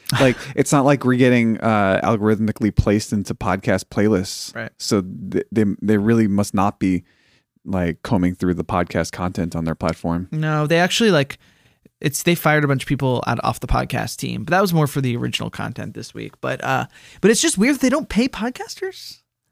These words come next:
Speaker 1: Right. Even if
Speaker 2: I
Speaker 1: they,
Speaker 2: don't get it.
Speaker 1: even if they paid podcasts at the same rate they paid music streaming,
Speaker 2: Yeah.
Speaker 1: it would be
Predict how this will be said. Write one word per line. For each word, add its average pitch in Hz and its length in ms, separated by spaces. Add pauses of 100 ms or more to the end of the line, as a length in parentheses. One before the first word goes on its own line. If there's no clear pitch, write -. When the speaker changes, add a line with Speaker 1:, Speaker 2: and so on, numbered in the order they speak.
Speaker 1:
Right. 135 220
Even 180 220
if 262 80
Speaker 2:
I - 60
Speaker 1:
they, 208 60
Speaker 2:
don't 202 120
get 208 200
it. 139 140
Speaker 1:
even 247 220
if 285 80
they 233 100
paid 185 260
podcasts 160 680
at 143 140
the 123 80
same 131 320
rate 127 200
they 127 120
paid 113 580
music 127 260
streaming, 160 360
Speaker 2:
Yeah. 127 180 (220)
Speaker 1:
it 156 40
would 160 160
be 151 300